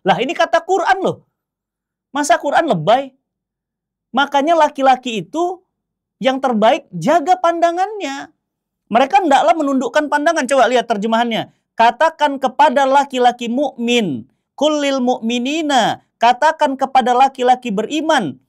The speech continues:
hendaklah mereka menjaga pandangannya, jaga pandangannya, dan mereka jaga pelihara kemaluannya. Demikian itu lebih suci bagi mereka,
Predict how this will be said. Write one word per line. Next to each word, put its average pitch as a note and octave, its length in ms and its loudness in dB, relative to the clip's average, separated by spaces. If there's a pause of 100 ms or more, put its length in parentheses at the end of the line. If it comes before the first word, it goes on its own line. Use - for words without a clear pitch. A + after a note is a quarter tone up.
(260)
hendaklah A#3+ 480 0
mereka C#4 480 0
menjaga C4+ 1040 2 (160)
pandangannya, C#4 1300 0 (300)
jaga C4+ 720 2
pandangannya, A#3 880 0 (240)
dan C4+ 240 2
mereka C4 400 0
jaga B3+ 640 2
pelihara C4+ 720 2
kemaluannya. C4 920 0 (200)
Demikian C4 640 0
itu C#4 240 -8
lebih A#3+ 240 0
suci D4+ 560 -2
bagi A3+ 240 0
mereka, G#3+ 560 0